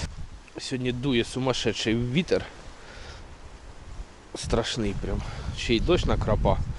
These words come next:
Ну, а вчора було цілий день мінус шість. То сьогодні заїхав теж часу на, та півтори годинки всього лиш.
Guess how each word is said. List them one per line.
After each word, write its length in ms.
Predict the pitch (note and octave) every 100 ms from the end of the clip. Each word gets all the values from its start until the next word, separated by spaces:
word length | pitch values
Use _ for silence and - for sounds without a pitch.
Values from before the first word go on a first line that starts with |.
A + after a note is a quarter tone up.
| - - - - - - - -
Ну, 120 | C#3+
а 100 | C3
вчора 340 | C#3+ E3 D3
було 300 | B2 B2 B2 - - - - - - -
цілий 320 | C#3 B2+ A#2
день 280 | C3+ C#3 A#2 -
мінус 560 | G#2+ A#2 A#2+ C3 A#2+ G#2+
шість. 540 | - - G#2 - - - - - - - - - - - - - - - - - - - - - - - - - - - - - -
То 140 | A#2+
сьогодні 320 | - C3 B2 A#2+
заїхав 480 | A#2+ A#2+ - A#2+ - - - - - - - - - - -
теж 340 | B2+ A2 -
часу 420 | - C3 A2+ A#2+ G#2+ - - - - - -
на, 460 | A2+ A2+ G#2+ G#2 G2 G2 - - -
та 60 |
півтори 400 | E3+ D3 - D3
годинки 440 | B2 C3 C#3 B2 F#2+
всього 260 | F2 E2+
лиш. 140 | F#2